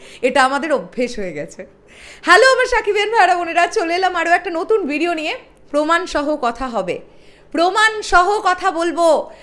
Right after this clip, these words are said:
দুটো YouTube চ্যানেল থেকে তাণ্ডবের টিজার এসেছে, তোমরা জানো, একটা হচ্ছে চরকির YouTube চ্যানেল থেকে, আর একটা হচ্ছে এসবিএফ এর YouTube চ্যানেল থেকে। তো দুটো জায়গাতেই ভিউজ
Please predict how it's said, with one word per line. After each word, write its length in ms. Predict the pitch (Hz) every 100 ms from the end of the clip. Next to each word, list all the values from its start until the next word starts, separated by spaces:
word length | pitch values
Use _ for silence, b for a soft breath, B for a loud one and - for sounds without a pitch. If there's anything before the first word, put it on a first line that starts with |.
| B 214
দুটো 320 | 311 - 427
YouTube 420 | 392 381 381 415
চ্যানেল 400 | 415 302 311 339
থেকে 520 | 330 302 330 415 480 - - _
তাণ্ডবের 420 | 254 262 285 302 311
টিজার 300 | 285 240 285
এসেছে, 360 | 285 269 254 294
তোমরা 280 | 277 247
জানো, 340 | 254 226 233 427 -
একটা 240 | 220 220 269
হচ্ছে 200 | 269 311
চরকির 440 | - 226 226 277
YouTube 280 | 285 269 302
চ্যানেল 320 | 294 302 294
থেকে, 260 | 302 330 427 B B B
আর 120 | 254
একটা 180 | 277 311
হচ্ছে 160 | 330
এসবিএফ 600 | 466 294 330 240 311 302 262
এর 60 |
YouTube 300 | 214 196 208
চ্যানেল 380 | - 180 143 143
থেকে। 240 | - - - B B B B
তো 100 | 392
দুটো 480 | 320 220 320 320 508
জায়গাতেই 680 | 508 294 285 359 370 480 370
ভিউজ 460 | 180 254 339 403